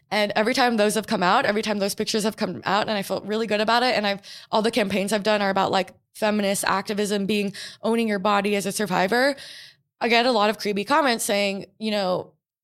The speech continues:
"Yeah, you survived through sexual assault. Like, let me fuck you now." Like, there, there's been that response of,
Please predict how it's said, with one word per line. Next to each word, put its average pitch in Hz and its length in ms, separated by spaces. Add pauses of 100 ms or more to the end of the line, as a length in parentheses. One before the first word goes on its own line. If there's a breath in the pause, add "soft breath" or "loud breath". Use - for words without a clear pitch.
(200)
"Yeah, 220 280
you 214 160
survived 202 380
through 214 100
sexual 202 320
assault. 202 320
Like, 190 160
let 196 160
me 196 60
fuck 196 260
you 160 80
now." 82 220
Like, 240 160
there, 247 200
there's 254 320
been 269 200
that 233 180
response 226 420
of, 208 180